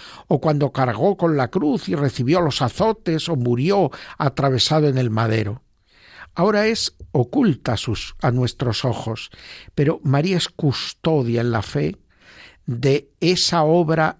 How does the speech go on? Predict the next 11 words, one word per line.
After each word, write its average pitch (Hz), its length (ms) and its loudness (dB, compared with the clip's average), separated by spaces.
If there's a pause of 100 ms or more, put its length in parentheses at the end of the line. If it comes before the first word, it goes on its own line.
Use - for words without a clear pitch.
(100)
invisible 135 1000 2
de 98 120 -6
su 101 240 -4
Hijo. 104 380 -6 (880)
Ella 208 400 2 (340)
comprende 143 800 0
que 156 100 -2
ahora 160 360 0
en 139 260 6
lo 127 100 4
invisible, 120 960 -2